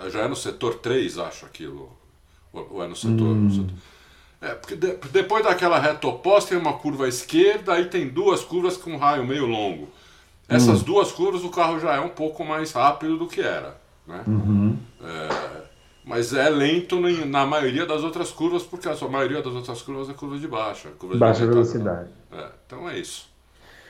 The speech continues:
Speaker 2: Muito bem. Siegfried, na sua opinião, qual o motivo da Haas não conseguir patrocínios em um país com tantas empresas milionárias, que inclusive patrocinam fartamente a nascar e a Fórmula Indy?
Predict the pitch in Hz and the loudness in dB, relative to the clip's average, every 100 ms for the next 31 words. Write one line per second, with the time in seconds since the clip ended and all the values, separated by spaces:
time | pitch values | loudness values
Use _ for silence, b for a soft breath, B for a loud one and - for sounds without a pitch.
0 | B 160 175 147 117 - 226 220 147 - | B 2 4 4 4 2 0 0 0 -2
1 | 127 117 139 170 - 220 214 175 151 185 | -4 0 0 0 -2 -4 -2 0 0 0
2 | 190 170 202 208 180 - 160 202 185 160 | 0 2 2 2 -2 -4 -2 -2 0 -2
3 | 135 113 156 147 127 175 202 175 151 147 | -2 0 0 0 -2 -4 -4 -6 -4 -4
4 | 147 139 123 120 131 143 127 135 127 135 | -2 -2 -2 -6 -6 -4 -4 -4 -2 0
5 | 117 110 117 - 117 - 175 196 170 139 | 2 2 2 -2 -8 -2 0 2 0 -4
6 | 131 120 135 131 113 131 170 135 101 101 | -6 -4 -4 -4 -4 0 0 0 -2 -6
7 | 90 87 - 117 120 110 120 123 - 123 | -8 -12 -8 -4 0 0 0 -2 -2 -4
8 | 123 117 131 123 - 170 - - 185 135 | -2 -4 -4 -6 0 0 0 0 -2 0
9 | 123 117 123 117 139 - 151 143 - 143 | -2 -2 -4 -2 -2 -4 -4 -2 -4 -2
10 | 139 139 110 104 90 87 | 0 0 -2 -2 -4 -8